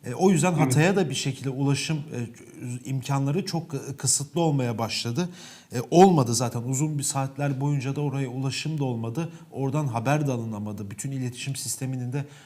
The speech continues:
Speaker 1: çökmesinden kaynaklı. Ne denir, siz, e, bir, bir özet yaptınız aynı zamanda. E, çok teşekkür ediyorum Sayın Erdoğan.
Speaker 2: Sağ olun hocam.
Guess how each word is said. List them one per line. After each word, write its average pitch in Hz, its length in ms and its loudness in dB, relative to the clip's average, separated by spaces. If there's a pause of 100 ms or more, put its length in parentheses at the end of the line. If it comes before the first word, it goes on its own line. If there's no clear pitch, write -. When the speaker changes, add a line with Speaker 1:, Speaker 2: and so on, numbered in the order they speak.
(220)
Speaker 1:
çökmesinden 131 760 -2 (160)
kaynaklı. 127 560 0 (260)
Ne 170 120 6
denir, 180 180 6
siz, 147 400 2
e, 139 200 2 (260)
bir, - 340 -12
bir - 60 -12
özet 147 360 2
yaptınız 147 440 0
aynı 139 200 2
zamanda. 123 420 -2 (340)
E, 135 40 -2 (340)
çok 147 220 -4
teşekkür 170 360 -2
ediyorum 143 320 0
Sayın 131 240 -4
Erdoğan. 95 340 -6 (800)
Speaker 2:
Sağ 151 360 4
olun 139 180 4
hocam. 127 360 2